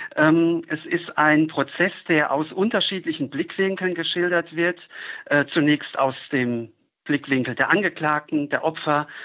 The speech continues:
dann des Gerichts. Das heißt, wir erfahren am Anfang vor allem etwas über die Hintergründe der Attentäter, die ihre Tat wiederum als Reaktion auf, das ist ein Zitat, den Staatsterrorismus Frankreichs gesehen haben. Also es wird geschildert,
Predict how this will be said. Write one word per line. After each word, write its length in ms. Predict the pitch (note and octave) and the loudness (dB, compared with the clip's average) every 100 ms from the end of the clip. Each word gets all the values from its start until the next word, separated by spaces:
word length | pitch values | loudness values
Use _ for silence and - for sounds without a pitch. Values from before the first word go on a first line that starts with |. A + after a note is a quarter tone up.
| - | -2
dann 160 | C#3+ | -2
des 120 | C3+ - | 0 -2
Gerichts. 600 | A#2 D#3 E3 - - - | 0 2 0 -6 -6 0
Das 240 | D3+ - | 0 2
heißt, 240 | D#3 - | 2 2
wir 80 | F3 | 2
erfahren 400 | D3 - D#3 E3+ | 0 2 2 4
am 100 | C#3 | 2
Anfang 480 | C#3+ D3+ G3 G3 F3 | 0 -2 -2 -4 -4
vor 160 | - E3 | -2 0
allem 160 | E3+ | 0
etwas 360 | F3 D3+ D3+ - | 0 -2 -2 -2
über 200 | D3+ D3 | -2 -2
die 180 | C#3 B2+ - - | -2 -8 -10 -12
Hintergründe 680 | - E3 G3+ F#3 - F3 F3 | -2 0 2 0 2 2 2
der 200 | E3 D3 | 2 0
Attentäter, 720 | D#3 C#3 - D#3+ E3 E3 D#3+ D#3+ - - - | 0 -2 -4 2 2 2 0 -2 -8 -12 -8
die 220 | - D#3+ D#3+ | -2 -2 -2
ihre 480 | F3+ G3 A#3 A3+ | 0 2 4 2
Tat 440 | A3 - F#3 G3 G3 | -2 0 2 2 0
wiederum 380 | F#3+ F3+ F#3 F#3 | -2 0 0 -2
als 260 | E3 D#3+ | -2 0
Reaktion 560 | E3 D3+ D3 - E3+ F#3 | 0 0 0 -2 0 0
auf, 280 | D3 D#3 - | -2 -4 -4
das 180 | C#3+ | -6
ist 120 | D3+ D#3+ | -4 -4
ein 80 | |
Zitat, 580 | D#3 C#3 - C#3 D3 D#3 - - - | -4 -6 -4 0 0 -2 -10 -10 -4
den 100 | C3 | 0
Staatsterrorismus 1300 | - - D3 F#3 - - F3+ F3 F3 F#3 - F#3 - | 2 2 2 2 -2 -2 0 2 0 -4 -4 -4 -4
Frankreichs 680 | - D#3+ F3 - D#3+ E3+ - | 0 2 2 2 0 0 -6
gesehen 480 | D#3 D#3+ D#3+ D#3+ | -4 0 2 0
haben. 280 | D3 D3 D3 | 0 0 0
Also 200 | D3+ C#3 | -2 -4
es 120 | D3 | -4
wird 140 | E3 D#3+ | -6 -4
geschildert, 580 | D#3 - E3 E3 D#3+ | -2 0 2 2 0